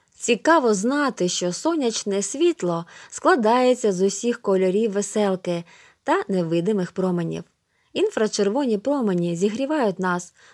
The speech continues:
тобто передають тепло, а ультрафіолетові змінюють нашу шкіру,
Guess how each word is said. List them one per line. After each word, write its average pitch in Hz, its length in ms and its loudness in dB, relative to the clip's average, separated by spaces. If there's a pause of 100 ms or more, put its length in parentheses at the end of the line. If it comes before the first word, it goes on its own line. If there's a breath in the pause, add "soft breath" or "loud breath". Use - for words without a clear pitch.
тобто 202 360 0
передають 190 600 0
тепло, 175 500 -2 (260)
а 175 120 -4
ультрафіолетові 180 1080 0 (300 loud breath)
змінюють 269 800 0
нашу 208 440 -2
шкіру, 202 560 0